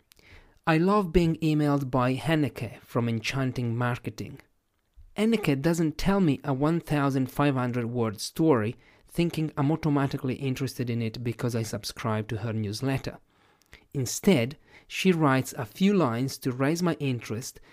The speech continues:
and then leaves a couple of links in case I want to continue listening to her.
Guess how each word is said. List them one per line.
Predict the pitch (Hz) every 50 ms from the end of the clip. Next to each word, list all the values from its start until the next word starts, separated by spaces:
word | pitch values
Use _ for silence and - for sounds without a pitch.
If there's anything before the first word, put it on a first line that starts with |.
| - - _ -
and | 156 151 147
then | 156 185 190 185 160
leaves | 156 147 139 139
a | 135 113
couple | - - 175 170 - 185
of | 180 156
links | 143 131 131 131 123 -
in | 139 131 123
case | - - 131 131 127 127
I | 127
want | 127 123 123 120 123 -
to | 139
continue | - 139 131 123 - 123 117 117 110
listening | 110 127 156 156 - - 131 107 104
to | 107 - 107
her. | 107 - - -